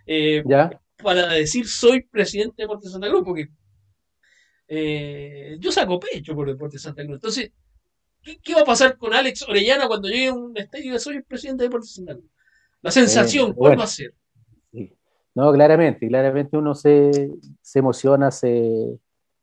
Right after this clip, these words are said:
Speaker 2: se enorgullece de, de, de, de, de estar a la cabeza de esta institución. Eh, la verdad que, eh,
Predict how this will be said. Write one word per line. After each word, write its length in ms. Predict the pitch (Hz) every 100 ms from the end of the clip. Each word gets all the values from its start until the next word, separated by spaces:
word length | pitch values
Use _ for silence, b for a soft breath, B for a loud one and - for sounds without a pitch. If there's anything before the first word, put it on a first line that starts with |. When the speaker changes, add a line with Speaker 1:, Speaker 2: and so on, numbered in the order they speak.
| _ _
Speaker 2:
se 160 | - 131
enorgullece 640 | 123 120 117 135 160 185
de, 360 | 175 160 151 147
de, 260 | 135 135
de, 220 | 127 127 131
de, 280 | 123 127 -
de 100 | 120
estar 200 | - 135
a 40 |
la 80 | 135
cabeza 300 | 127 135 139
de 60 | 127
esta 120 | 135
institución. 680 | 131 123 120 - 151 170 196
Eh, 220 | 113 104 110
la 100 | 113
verdad 240 | 113 127
que, 260 | 127 117 110 _ _ _ _ _ _ -
eh, 320 | 110 -